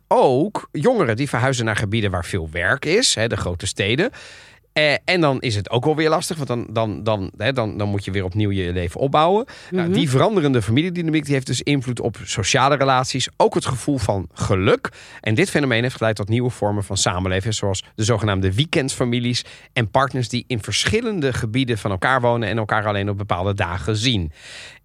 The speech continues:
Speaker 1: Het vraagt, denk ik, dat is mijn eigen, eh,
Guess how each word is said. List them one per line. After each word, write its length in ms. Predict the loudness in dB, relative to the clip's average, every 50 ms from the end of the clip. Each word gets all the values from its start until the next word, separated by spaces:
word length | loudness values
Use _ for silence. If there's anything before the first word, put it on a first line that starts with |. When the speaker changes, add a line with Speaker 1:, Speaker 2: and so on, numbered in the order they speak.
| _ _ _ _
Speaker 1:
Het 220 | -4 -4 -4 -10
vraagt, 680 | -16 -16 -14 -6 -2 0 2 2 4 2 2 2 0 0
denk 240 | 2 0 2 2 0
ik, 260 | -2 -2 -4 -10 -20 _ _ _ -18
dat 280 | -14 -4 -4 -2 -2 -2
is 100 | -2 0
mijn 200 | 0 0 0 0
eigen, 540 | 0 0 0 0 0 -2 0 -2 -2 -4 -8 _
eh, 360 | -4 -2 0 2 2 0